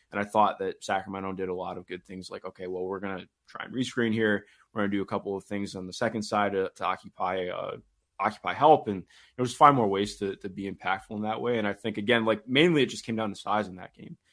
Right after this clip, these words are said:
But also, like, there's not really a team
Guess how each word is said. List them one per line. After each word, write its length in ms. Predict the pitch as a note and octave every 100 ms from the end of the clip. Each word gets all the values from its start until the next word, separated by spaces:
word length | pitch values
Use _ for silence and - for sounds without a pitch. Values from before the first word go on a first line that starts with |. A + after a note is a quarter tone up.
| _ _ _
But 100 | A#2+
also, 360 | C3 D3 C#3+ B2
like, 240 | G2+ F#2+ _ _ _
there's 240 | - G#2+ G2+
not 200 | A2+ A#2
really 240 | B2 A#2
a 40 | G2+
team 500 | - A2 C3 D3